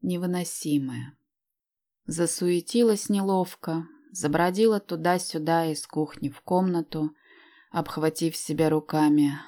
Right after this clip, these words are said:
будто спасаясь от боли. Вышла на балкон, вдохнула, выдохнула. Где вы, природные силы?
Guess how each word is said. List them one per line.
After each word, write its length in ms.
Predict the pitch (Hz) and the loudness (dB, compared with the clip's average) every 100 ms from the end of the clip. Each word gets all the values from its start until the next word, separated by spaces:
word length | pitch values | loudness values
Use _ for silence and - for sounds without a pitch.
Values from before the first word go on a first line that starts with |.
| - | -12
будто 420 | 180 208 226 - 190 | -2 -2 -2 -4 -8
спасаясь 760 | - 165 151 - 160 151 - | -4 -4 -4 -2 -2 -2 -4
от 180 | 147 143 | -6 -6
боли. 460 | 143 135 135 127 131 - _ _ _ _ _ _ | -8 -8 -8 -10 -14 -18 _ _ _ _ _ _
Вышла 420 | - 175 226 214 190 | 0 6 6 6 2
на 140 | 170 | 2
балкон, 720 | 160 156 147 - 196 202 196 202 - - | 4 2 2 -2 -2 0 -2 -8 -18 -12
вдохнула, 800 | 147 139 131 - 156 180 180 151 | -8 -6 -6 -2 0 0 -2 -2
выдохнула. 880 | 143 175 170 165 - 160 156 151 165 _ _ _ _ _ - _ _ _ | -2 -2 -2 -8 -4 -4 -4 -8 -14 _ _ _ _ _ -20 _ _ _
Где 340 | 180 180 196 247 | -4 0 6 6
вы, 120 | 220 | 6
природные 680 | 220 185 180 170 160 165 160 | 2 2 2 2 4 4 2
силы? 560 | - - 147 139 135 | -2 -6 -4 -4 -6